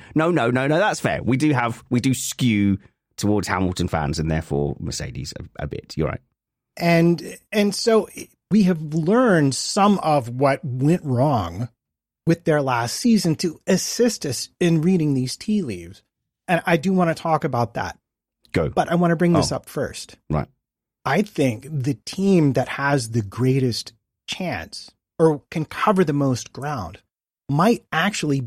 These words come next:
Speaker 2: be McLaren. And this is entirely vibes based, but there's a couple of things going on here. One, you've got Zak Brown saying,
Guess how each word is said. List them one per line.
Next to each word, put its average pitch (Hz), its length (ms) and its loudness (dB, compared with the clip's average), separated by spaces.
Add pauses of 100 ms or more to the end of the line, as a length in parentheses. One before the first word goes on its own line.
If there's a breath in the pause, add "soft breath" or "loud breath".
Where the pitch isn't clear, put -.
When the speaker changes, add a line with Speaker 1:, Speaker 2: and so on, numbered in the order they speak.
Speaker 2:
be 117 280 0 (320)
McLaren. 123 640 -2 (680)
And 170 140 4
this 165 140 2
is 160 140 0
entirely 190 680 2
vibes 131 580 0
based, 87 360 -10
but - 120 -12
there's 160 140 0
a 160 60 -8
couple 220 380 -4
of 196 100 0
things 160 380 0
going 131 280 2
on 120 220 0
here. - 380 -10 (540)
One, 123 540 2 (300)
you've 165 140 0
got 147 260 2
Zak 135 320 2
Brown 143 240 2
saying, 143 340 -2